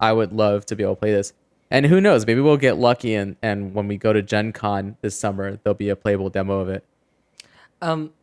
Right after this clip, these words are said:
Speaker 2: what was that one game at pax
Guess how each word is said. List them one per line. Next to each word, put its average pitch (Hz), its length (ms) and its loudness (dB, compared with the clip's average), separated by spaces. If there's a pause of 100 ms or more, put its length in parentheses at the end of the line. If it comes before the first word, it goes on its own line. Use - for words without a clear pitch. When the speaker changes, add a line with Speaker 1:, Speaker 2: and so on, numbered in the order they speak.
(220)
Speaker 2:
what 202 340 -6
was 415 140 -6
that - 180 -6
one 147 280 -4
game 120 420 -6 (420)
at 127 380 -6 (140)
pax - 560 -10